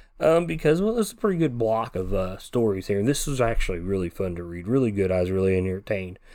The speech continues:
Let's wrap up this episode. I'm J V D. You can follow me over on Twitter at Villains Man. If you like the Villains Man, check us out over on Facebook and on Instagram. If you like this music, check out Rushing Tiger over on SoundCloud by Kumo.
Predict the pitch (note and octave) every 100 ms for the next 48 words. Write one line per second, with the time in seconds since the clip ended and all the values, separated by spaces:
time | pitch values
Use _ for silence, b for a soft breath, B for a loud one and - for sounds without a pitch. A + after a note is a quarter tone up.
0 | b b b _ _ _ - D#3 - C3
1 | B2 A2+ F2 G#2 G#2+ A2 - - A2+ G#2+
2 | G#2 A2 A2 G#2+ G#2+ G#2 G#2 G2+ - G2
3 | F#2 F#2+ F#2+ F#2 F#2 - G2+ G#2 F#2+ F2+
4 | - F#2+ F#2+ G2 F#2+ F#2 F#2+ F#2+ G2 G#2+
5 | C3 B2+ - b b b b - F3 D3
6 | - C3+ C3+ C3+ C#3 D3+ C#3+ E2+ - E2
7 | F2 F2+ F#2+ F#2 G2 F#2+ - G2+ G2+ -
8 | G#2 A2 G#2 G#2 - G#2 G#2 G#2 - -
9 | G#2+ - G#2 G#2 G2+ G#2 G#2+ G#2 G2+ G#2+
10 | G#2 G#2+ G#2+ G2+ - - G#2+ G#2+ E2+ G#2
11 | G#2+ A#2 G#2+ A2 G#2+ G2+ G2+ G2+ G2+ G2+
12 | G2 G2 G2 G#2 G2 G2 F#2+ - G#2+ G2
13 | G2 b b b E2+ F2 - C#3+ A#2+ F2
14 | F2+